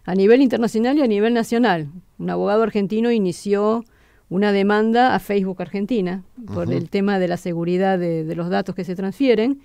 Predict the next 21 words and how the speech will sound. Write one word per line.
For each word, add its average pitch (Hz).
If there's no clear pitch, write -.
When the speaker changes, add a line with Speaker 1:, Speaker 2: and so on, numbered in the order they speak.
Speaker 1:
Y 202
a 214
nivel 208
internacional, 226
bueno, 202
hay 170
un 165
caso 185
testigo 190
que 190
se, 160
de 165
otro 196
abogado, 202
austríaco 190
en 185
este 190
caso, 254
eh, 165
Maximilian 180
Schrems, 240